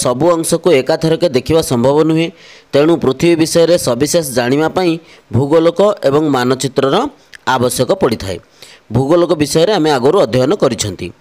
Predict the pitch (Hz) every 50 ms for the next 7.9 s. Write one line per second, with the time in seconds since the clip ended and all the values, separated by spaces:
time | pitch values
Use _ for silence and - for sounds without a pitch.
0 | _ - - - _ - - 143 165 175 - 143 131 131 143 151 175 185 175 170
1 | - 190 175 - 120 117 113 - - 151 160 156 - 175 170 165 170 196 196 202
2 | 196 - _ _ _ - - _ - 127 139 135 - 175 175 190 190 - 143 131
3 | 131 143 151 151 165 170 165 147 135 127 147 156 156 160 156 139 120 117 123 113
4 | 123 123 120 - 156 156 170 185 - - - _ _ - 117 123 135 131 127 -
5 | 139 127 113 131 135 135 139 143 139 123 110 123 120 - - 143 - - 165 170
6 | 185 - - - - _ - - 120 123 123 - 147 151 156 170 175 - 117 123
7 | 117 - - 151 151 160 170 - - 123 123 131 131 123 123 123 147